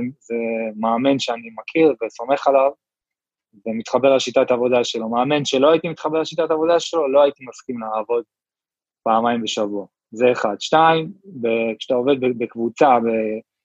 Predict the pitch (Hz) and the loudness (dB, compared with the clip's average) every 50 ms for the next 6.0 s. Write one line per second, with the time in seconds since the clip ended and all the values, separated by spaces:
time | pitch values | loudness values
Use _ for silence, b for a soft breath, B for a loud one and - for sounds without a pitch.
0 | _ _ _ _ _ _ - 120 123 123 123 123 123 120 120 117 113 113 110 110 | _ _ _ _ _ _ -10 -4 0 2 4 4 4 4 2 2 0 0 0 -2
1 | 110 107 104 - - - 113 107 104 104 107 107 107 107 104 104 104 104 104 104 | -2 -4 -6 -8 -8 -6 -6 -6 -4 -4 -4 -4 -4 -4 -4 -6 -8 -10 -12 -12
2 | 98 101 113 120 - _ _ _ _ _ _ _ _ _ 117 110 - - 127 123 | -14 -16 -18 -18 -20 _ _ _ _ _ _ _ _ _ -16 -12 0 0 2 2
3 | 123 123 117 113 110 - 143 143 131 131 - 147 139 123 - 139 135 139 151 151 | 4 2 2 0 2 2 2 2 2 2 0 0 -2 -2 -2 -2 -2 -2 0 0
4 | 147 139 123 117 113 113 113 117 117 117 - - 135 139 135 135 131 135 143 151 | 0 0 -2 -4 -6 -6 -6 -6 -8 -8 -2 0 2 2 4 4 4 6 6 6
5 | 151 147 147 156 151 _ _ _ _ _ _ _ _ _ _ 117 110 117 135 131 | 6 4 4 2 -2 _ _ _ _ _ _ _ _ _ _ -8 0 2 2 2